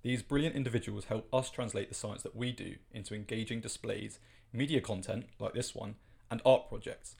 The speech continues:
like the one that is currently being displayed online called Science X Art.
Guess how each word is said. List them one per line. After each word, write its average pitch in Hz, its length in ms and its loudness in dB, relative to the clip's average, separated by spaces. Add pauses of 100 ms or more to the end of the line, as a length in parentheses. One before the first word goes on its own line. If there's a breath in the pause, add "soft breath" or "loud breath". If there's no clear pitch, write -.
(160)
like 113 120 4
the - 60 0
one 120 160 4
that 123 100 -2
is - 60 -4
currently 151 320 2
being - 220 -6
displayed 104 420 -4
online 104 480 0 (180 soft breath)
called 107 220 -4
Science 107 460 0
X - 200 -6
Art. - 360 0